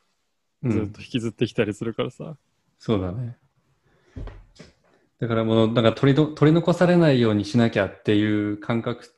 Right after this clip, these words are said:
Speaker 2: はあったんだけど、その時間っていうコンセプト割と結構好きで、
Speaker 1: うん。
Speaker 2: で、あのー、ほんと見たいものを見せてくれたなっていう印象はあったし、
Speaker 1: うん。
Speaker 2: 私も劇場体験が十ヶ月、九ヶ月ぶりだったから、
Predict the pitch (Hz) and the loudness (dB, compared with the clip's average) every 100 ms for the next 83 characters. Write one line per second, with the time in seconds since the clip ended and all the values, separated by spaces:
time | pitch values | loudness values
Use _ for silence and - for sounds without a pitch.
0 | - 180 135 123 131 135 _ 123 107 98 | -16 -4 -2 -2 -4 -6 _ -6 -4 -6
1 | 101 101 104 98 - _ - 120 113 113 | -6 -4 -4 -4 -10 _ -8 -6 -4 -4
2 | 156 160 160 160 151 160 147 104 101 104 | -4 -4 -4 -4 -4 -4 -4 -4 -4 -4
3 | 104 113 104 90 - 113 92 90 101 _ | -4 -6 -6 -10 -4 -2 -2 -4 -8 _
4 | _ _ _ - 120 110 123 _ _ _ | _ _ _ -6 -4 -4 -10 _ _ _
5 | _ 113 110 110 131 _ _ _ - 107 | _ -4 -4 -4 -10 _ _ _ -10 -8
6 | 101 101 101 101 101 104 101 101 160 120 | -6 -8 -8 -8 -10 -8 -8 -8 -8 -6
7 | 107 110 147 156 120 98 107 113 101 92 | -2 0 0 0 0 2 4 4 2 -2
8 | - _ 113 107 107 - 95 98 101 98 | -8 _ -2 0 0 2 2 4 2 0
9 | - 139 131 127 123 113 113 107 107 - | 2 4 6 4 2 2 2 2 0 -2
10 | - - 98 - 101 104 _ _ _ 123 | -10 -8 -8 -6 -8 -10 _ _ _ -8
11 | 110 131 _ - 127 127 131 131 131 123 | -8 -10 _ -6 -4 -2 0 0 -2 -2
12 | 120 123 123 123 123 110 95 85 98 98 | 0 0 0 0 0 0 -2 -4 -4 -2
13 | 104 101 113 - 107 101 101 98 101 101 | 0 0 -4 -4 -2 0 -2 -4 -4 -4
14 | - - - - - | -6 -10 -8 -6 -8